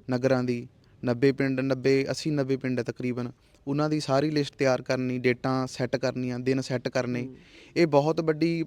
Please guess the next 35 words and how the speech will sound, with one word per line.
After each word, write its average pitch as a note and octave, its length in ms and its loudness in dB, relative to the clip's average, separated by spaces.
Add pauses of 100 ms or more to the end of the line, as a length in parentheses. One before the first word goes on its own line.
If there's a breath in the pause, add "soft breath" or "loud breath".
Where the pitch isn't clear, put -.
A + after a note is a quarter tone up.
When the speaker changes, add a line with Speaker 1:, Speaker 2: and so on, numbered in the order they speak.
(120)
Speaker 1:
ਅ, C#3 40 2
ਪ੍ਰਬੰਧਕਾਂ D#3 560 0
ਨੂੰ, E3 340 -2
ਪਿੰਡ, D3 160 -4
ਪਿੰਡਾਂ C#3+ 300 2
ਦਿਆਂ C#3 180 0
ਨੂੰ, C#3 180 -6 (380 soft breath)
ਉਹਨਾਂ E3 200 2
ਨੂੰ E3+ 240 0
ਸਾਰੀ D#3 360 2
ਮਤਲਬ D3+ 300 -2
ਡੇਟ, C#3 340 2
ਰੂਪ C#3+ 380 0
ਰੇਖਾ D3 260 2
ਤਿਆਰ C3+ 280 4
ਕਰਨੀ। B2+ 420 -2 (280 soft breath)
Speaker 2:
ਹੂੰ। C#3+ 120 -8
Speaker 1:
ਇਹ D3 60 0
ਮਹੀਨਾ D#3+ 340 2
ਪਹਿਲਾਂ F3 440 0
ਉਹ F3 280 -2
ਸਾਰੀ F3 520 -2 (480 soft breath)
ਮਤਲਬ D3+ 340 4
ਰੂਪ D3+ 260 2
ਰੇਖਾ D#3 240 2
ਤਿਆਰ C#3+ 260 2
ਕਰ B2 160 0
ਦਿੰਦੇ A2 240 -4
ਸੀਗੇ, A#2 220 -6
Speaker 2:
ਹੂੰ। C3+ 100 -12 (640)
Speaker 1:
ਜੋ C3 120 -2
ਸਾਡੇ C#3 300 4
ਲਈ D3 180 2
ਉਹਨਾਂ D3+ 180 0
ਨੇ D#3 180 -2